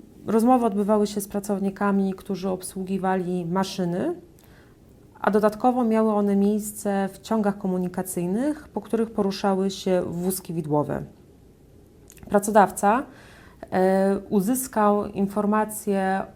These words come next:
o, o takiej sytuacji od praco-, od innych pracowników, a następnie zweryfikował, e, to na nagraniach z monitoringu wizyjnego, że rzeczywiście pracownik,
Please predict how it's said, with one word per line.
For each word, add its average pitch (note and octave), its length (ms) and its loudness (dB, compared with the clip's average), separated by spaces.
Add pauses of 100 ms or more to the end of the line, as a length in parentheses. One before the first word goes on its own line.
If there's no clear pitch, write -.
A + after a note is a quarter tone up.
(220)
o, - 120 -20 (200)
o F#3+ 100 2
takiej G#3 320 2
sytuacji G3+ 540 0
od F#3+ 100 -2
praco-, F#3 460 -6
od F#3+ 160 2
innych G3+ 280 2
pracowników, F#3 680 -2 (420)
a G#3+ 100 0
następnie A#3 560 0
zweryfikował, G3+ 1120 0
e, F#3 180 -4
to F#3+ 260 -2
na F#3+ 100 2
nagraniach F#3+ 640 -2
z F3 40 -6
monitoringu F#3+ 520 -2
wizyjnego, F3 720 -2 (220)
że A3+ 100 -10
rzeczywiście A3 460 -6
pracownik, G3 760 0